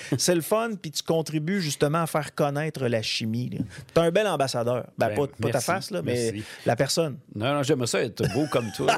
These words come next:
Speaker 1: <laughs>
Speaker 2: euh, puis, euh, d'être jeune comme toi. Non, mais, euh,
Speaker 1: J'ai commencé ma routine beauté à
Speaker 2: T'as commencé
Speaker 1: treize
Speaker 2: ta
Speaker 1: ans.
Speaker 2: routine beauté,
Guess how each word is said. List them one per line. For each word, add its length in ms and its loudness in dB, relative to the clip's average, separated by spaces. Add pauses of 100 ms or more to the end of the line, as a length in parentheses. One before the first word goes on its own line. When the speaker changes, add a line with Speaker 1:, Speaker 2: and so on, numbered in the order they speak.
Speaker 1:
<laughs> 140 2
Speaker 2:
euh, 80 0 (240)
puis, 200 -2
euh, 200 -2 (360)
d'être 260 2
jeune 220 0
comme 160 -4
toi. 120 -6 (300)
Non, 140 4
mais, 300 2
euh, 60 0
Speaker 1:
J'ai 100 2
commencé 360 2
ma 140 2
routine 360 -2
beauté 420 2
à 20 0
Speaker 2:
T'as 100 2
commencé 260 2
Speaker 1:
treize 40 -2
Speaker 2:
ta 80 2
Speaker 1:
ans. 60 4
Speaker 2:
routine 180 0
beauté, 180 4